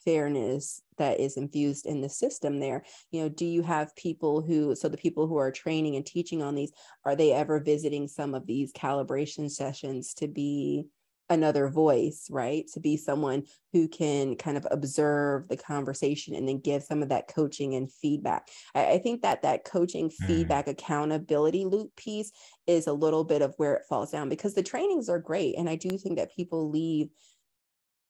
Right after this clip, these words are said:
Speaker 1: understanding, but I go back to the reference around muscle memory. And if we all have biases, so this is not like, everybody has a certain level of bias. It's, it's
Speaker 2: Right.
Speaker 1: becoming aware of what your personal bias are.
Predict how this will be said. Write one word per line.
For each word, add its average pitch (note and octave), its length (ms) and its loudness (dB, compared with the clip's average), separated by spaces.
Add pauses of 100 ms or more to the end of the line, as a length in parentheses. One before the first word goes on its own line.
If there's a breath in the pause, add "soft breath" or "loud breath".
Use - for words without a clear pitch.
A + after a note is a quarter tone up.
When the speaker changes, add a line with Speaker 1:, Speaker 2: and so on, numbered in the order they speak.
(100)
Speaker 1:
understanding, E3 540 2
but D#3 120 2
I D#3+ 60 2
go E3 220 2
back F3 260 0
to E3+ 100 -4
the D3 120 -4
reference D3+ 460 -4
around C#3+ 320 0
muscle D3+ 300 -4
memory. D3 680 -2
And C#3+ 300 -2 (400 loud breath)
if G3+ 200 4 (180)
we A#3+ 160 0
all A#3 200 4
have E3+ 340 2 (280)
biases, C#3+ 640 -2
so E3 100 -2
this F#3 140 -4
is F3 140 0
not D#3+ 200 0
like, C3 140 -4 (120)
everybody G3+ 580 4
has D#3 320 -2
a D3+ 60 -6
certain - 320 -4
level C3+ 320 -2
of C3+ 100 -8
bias. C3 480 -2
It's, D#3+ 220 -2 (340 soft breath)
it's F3 180 2
Speaker 2:
Right. F3 280 0
Speaker 1:
becoming E3 180 2
aware C#3+ 460 2
of D3+ 140 -6
what D3 160 -2
your - 100 -6
personal C#3+ 460 -4
bias B2+ 580 -2
are. F3 520 0